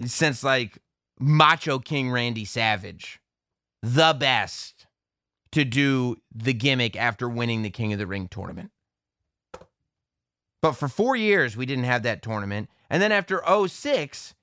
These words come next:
it would go away again. We wouldn't have a tournament in oh seven. And in two thousand eight, the King of the Ring tournament would be announced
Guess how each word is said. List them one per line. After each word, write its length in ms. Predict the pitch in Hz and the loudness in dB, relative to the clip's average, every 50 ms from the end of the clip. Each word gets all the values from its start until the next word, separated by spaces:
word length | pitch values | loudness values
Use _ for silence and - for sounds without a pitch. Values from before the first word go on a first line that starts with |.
| _ _ - | _ _ -2
it 140 | 170 202 | 0 0
would 160 | 190 185 165 143 | 0 0 2 4
go 220 | 180 180 180 180 | 6 6 6 6
away 200 | 180 180 175 175 | 4 4 2 2
again. 220 | 165 147 185 185 | 0 0 -2 -2
We 100 | 170 160 | -2 -2
wouldn't 260 | 156 156 190 208 208 196 | 0 0 0 0 2 2
have 120 | 196 185 | 2 0
a 60 | 180 | 0
tournament 400 | 165 170 170 165 160 156 156 151 | -2 -2 0 0 0 0 -2 -2
in 60 | 143 | 0
oh 120 | 143 143 135 | 0 0 0
seven. 540 | - - - 135 127 113 110 107 98 98 - _ _ _ _ _ | 0 0 2 2 2 2 0 -4 -8 -10 -12 _ _ _ _ _
And 140 | - 151 165 | -2 0 0
in 120 | 160 147 | 0 0
two 280 | - - 220 247 277 277 | 0 0 0 0 0 0
thousand 600 | - 233 214 208 208 202 185 165 175 165 151 - - | 0 2 4 4 4 2 2 -2 -4 -6 -6 -6 -4
eight, 520 | 156 160 156 139 113 98 95 - - - - _ _ _ _ _ _ _ _ _ _ _ _ _ _ _ _ _ _ _ _ _ - | -2 -2 -2 -2 -4 -8 -12 -16 -20 -20 -20 _ _ _ _ _ _ _ _ _ _ _ _ _ _ _ _ _ _ _ _ _ -2
the 100 | - 143 | -2 -2
King 260 | - - 185 208 240 | 0 2 2 2 4
of 60 | 262 | 4
the 80 | 262 247 | 4 4
Ring 220 | 233 226 220 208 | 2 2 0 -2
tournament 480 | - - 180 170 165 160 160 160 160 131 | -2 -2 0 0 2 2 0 0 0 0
would 180 | 139 147 143 127 | -2 -2 -2 0
be 140 | 147 143 | 0 0
announced 640 | 147 131 127 117 104 92 92 - - - - _ _ | 2 2 2 0 0 -2 -4 -8 -16 -18 -20 _ _